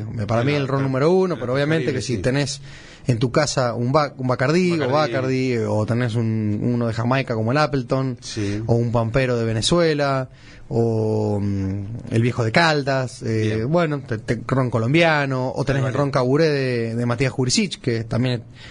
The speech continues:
Speaker 1: pasa por barrica. Sería un ron añejo. La idea es que tenga un poquito de añejamiento, no que no,
Speaker 2: Bien.
Speaker 1: no, que no sea, eh,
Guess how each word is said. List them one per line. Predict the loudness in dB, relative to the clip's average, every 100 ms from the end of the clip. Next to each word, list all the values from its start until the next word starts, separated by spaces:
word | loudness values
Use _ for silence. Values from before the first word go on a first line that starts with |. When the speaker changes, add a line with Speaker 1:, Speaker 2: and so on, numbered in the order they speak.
| -6 0
Speaker 1:
pasa | 0 2
por | 2
barrica. | 2 2 2 0 -4 -8 -20 -20 -20 -18
Sería | 2 2 4
un | 2
ron | 2 2
añejo. | 0 0 -2 -4 -2
La | 0
idea | 2
es | 2
que | -2
tenga | -2 -2 0
un | -2
poquito | -2 0 0 0
de | 0
añejamiento, | -2 -2 0 -2 -2 -8 -10 -6
no | -2 0
que | 0
no, | 0 0 -2 -4
Speaker 2:
Bien. | -2
Speaker 1:
no, | 0 0 -2 -2
que | -2
no | 0
sea, | 0 0 -2 -4 -8 -18 -20 -20 -20 -12
eh, | -8 -6 -6 -8